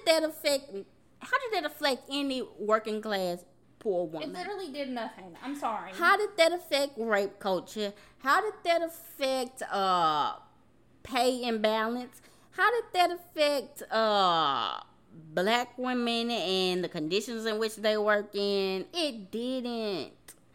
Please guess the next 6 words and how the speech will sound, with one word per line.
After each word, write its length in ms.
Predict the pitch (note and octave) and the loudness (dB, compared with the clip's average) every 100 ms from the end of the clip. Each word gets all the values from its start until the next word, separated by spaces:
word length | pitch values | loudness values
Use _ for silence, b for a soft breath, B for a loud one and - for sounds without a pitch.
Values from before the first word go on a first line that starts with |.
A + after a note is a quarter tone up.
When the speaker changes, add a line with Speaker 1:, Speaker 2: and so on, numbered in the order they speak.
| b b b b - | b b b b 2
Speaker 1:
But 180 | B3+ | 2
that's 260 | G#3+ D4 F4+ | 4 2 -2
what 380 | D#4+ C#4+ B3+ - - | -2 2 2 0 -2
I'm 160 | G#3 G#3+ | -4 -4
talking 420 | C4+ D4 D#4+ C#4+ | -4 -4 -4 -6
about. 520 | G3+ F3 A2+ F#2+ | -2 -4 -4 -6